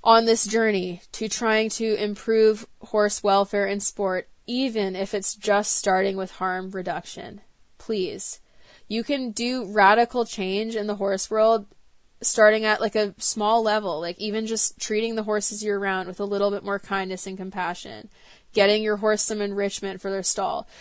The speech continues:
These are little steps that you can take to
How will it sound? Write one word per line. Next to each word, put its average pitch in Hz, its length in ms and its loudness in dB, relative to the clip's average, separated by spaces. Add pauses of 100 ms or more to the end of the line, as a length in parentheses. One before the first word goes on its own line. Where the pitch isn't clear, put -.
(140)
These 233 220 -2
are 247 120 6
little 226 320 4
steps 214 360 0
that 214 100 -8
you 208 100 -8
can 196 180 -6
take 196 440 -4
to 196 440 -2